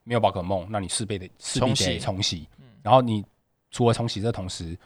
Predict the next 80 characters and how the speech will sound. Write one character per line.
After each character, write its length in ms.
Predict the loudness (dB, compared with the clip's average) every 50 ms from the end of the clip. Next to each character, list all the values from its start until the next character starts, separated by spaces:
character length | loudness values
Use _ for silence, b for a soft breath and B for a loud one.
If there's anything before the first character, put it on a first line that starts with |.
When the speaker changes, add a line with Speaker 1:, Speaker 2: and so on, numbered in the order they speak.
| b b b b
Speaker 1:
对 120 | 2 2 2
手 220 | 2 2 0 0
又， 200 | 0 0 -2 -2 0
又 120 | 2 2 4
会 100 | 4 4
再 140 | 2 2 0
获 220 | 0 -2 -4 -4
得 200 | -4 -6 -8 -6 -6
一 80 | -6
张 400 | -2 0 0 0 0 -2 -6 -10 -14 -16 _ _ _ _ _ _ -2
Speaker 2:
多 160 | 0 0 2
抽 260 | 2 4 4 6 6
一 60 | 8
张。 120 | 10 10 10
Speaker 1:
额 40 | 10
外 0 |
的 120 | 8 2
抽 280 | -6 -6 -4 -2 -2 -2
牌。 180 | -2 -4 -10 -12 -14 -16 -6
Speaker 2:
那 180 | 0 2 2 2
的 180 | 2 0 -4
确 180 | -4 -4 -4 -4
是， 200 | -4 -4 -6 -8 -10 -8
的 140 | -6 -4 -2
确 140 | 0 0 0
是 80 | 2
蛮 200 | 2 0 0 0
伤 200 | -2 -2 -4 -4 -4 -8 -6
的。 80 | 0
Speaker 1:
对 100 | 4 6
啊， 120 | 6 6 8
那， 240 | 8 8 8 8 6 0 -14 _ -20 -20 -20 -6
那 220 | 2 6 8 10 10
你 120 | 8 8
就 120 | 4 4 4
变 120 | 4 4
成 60 | 4
说 120 | 6 4 4
你 80 | 4
在 380 | 6 6 6 6 6 4 2 -2
调 260 | -4 -2 2 2 4
整 100 | 4 4
套 140 | 2 4 4
牌 120 | 4 2 0
的 60 | 0
时 80 | 0
候， 80 | 0 0
你 180 | 0 -2 -4 -4
一 100 | -2 0
定 100 | 2 4
会 60 | 4 4
想 160 | 4 2 0
到 140 | 0 -2 -2
说， 260 | 0 0 -2 0 2 2
嗯， 220 | 2 2 0 -2 -6 -12 _ _ _ _ _ _ -8
我 80 | 2
在 400 | 6 8 8 8 8 6 4 0 -2 _
这 120 | -4 -2
副 80 | 0 0
套 140 | 2 2 0
牌 140 | 0 -2 -2
里 100 | -4 -4
面， 220 | -2 -2 -2 -4
我 80 | -4 -6
的 80 | -4
基 120 | -4 -4 -4
础 140 | -4 -6
怪， 320 | -4 -2 -2 -2 -2 -2 -6 _ _ _ _ _ _ _ _ _
呃， 160 | -4 -4 -2 -2
一 80 | 2
定 80 | 2 4
要 60 | 4
到 160 | 6 6 6 4
一 60 | 4
个 320 | 2 2 2 2 0 0
固 180 | 2 4 4 4
定 120 | 6 4
的 40 | 2
数 160 | 0 0 2
量， 240 | 2 2 2 0